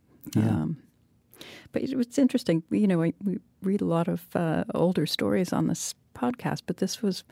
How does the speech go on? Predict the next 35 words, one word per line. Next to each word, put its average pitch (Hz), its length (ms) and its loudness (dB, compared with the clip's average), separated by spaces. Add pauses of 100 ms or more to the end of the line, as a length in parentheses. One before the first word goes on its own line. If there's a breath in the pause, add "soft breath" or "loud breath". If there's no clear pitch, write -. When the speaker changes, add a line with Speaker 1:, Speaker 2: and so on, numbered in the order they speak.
(460 soft breath)
Speaker 2:
and 196 80 0
this 196 140 -2
one's 190 160 0
from 170 160 0
ninety-one. 165 500 0
It's - 220 -6
not, - 300 -4 (160)
it's - 180 -16
not 151 140 -4 (100)
all 165 140 -2
that 175 180 -2
long 180 220 2
ago, 160 280 2 (140)
but 170 160 0
I 160 200 0
did 214 200 -2
find 185 300 0
myself 165 520 -2 (720 soft breath)
feeling 180 580 0
how 180 200 -2
radically 170 460 0
different 170 400 -2
this 170 160 -2
story 170 280 -2
would 165 300 -2
be 160 180 -4
now, 156 520 -2 (560 soft breath)
Speaker 1:
Mm-hmm. 131 300 6 (200)
Speaker 2:
now 185 300 4
that 185 160 0
there's 180 240 0
an 180 80 2
internet 175 540 0
and, 165 320 2
and 170 200 2